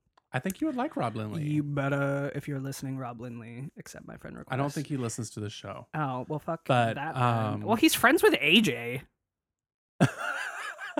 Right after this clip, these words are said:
Speaker 2: So
Speaker 1: Oh, because A J listens to P N S Explosion.
Speaker 2: Yeah.
Speaker 1: And he used to be on P N S
Speaker 2: Okay.
Speaker 1: Explosion.
Speaker 2: That was my first podcast experience, was P N S Explosion via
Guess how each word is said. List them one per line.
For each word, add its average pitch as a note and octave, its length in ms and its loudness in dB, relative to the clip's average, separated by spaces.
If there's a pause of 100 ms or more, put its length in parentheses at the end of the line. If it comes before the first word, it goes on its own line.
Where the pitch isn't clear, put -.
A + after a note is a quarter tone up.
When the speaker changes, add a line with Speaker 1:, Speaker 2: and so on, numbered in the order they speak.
(260)
Speaker 2:
So C#3 560 4
Speaker 1:
Oh, E3+ 160 10
because E3 320 4
A C#3+ 140 4
J D3 140 2
listens B2+ 340 0
to A#2 80 -6
P B2+ 140 -6
N G#2+ 100 -2
S G2+ 100 -8
Explosion. - 540 -12
Speaker 2:
Yeah. B2+ 420 -2
Speaker 1:
And A#2 180 0
he C#3 100 0
used C3 260 0
to A#2+ 60 -6
be A2 160 -4
on G2 160 -8
P A2 160 -14
N G#2+ 60 -12
S A#2 140 -14
Speaker 2:
Okay. D3+ 140 4
Speaker 1:
Explosion. A#2+ 400 -6 (520)
Speaker 2:
That G3 160 8
was G#3+ 120 2
my A#3 140 4
first F3+ 380 -2
podcast C#3+ 420 -2
experience, B2 480 -12
was - 80 -12
P - 120 -16
N G#2+ 80 -12
S - 140 -14
Explosion - 480 -14 (420)
via D3 500 4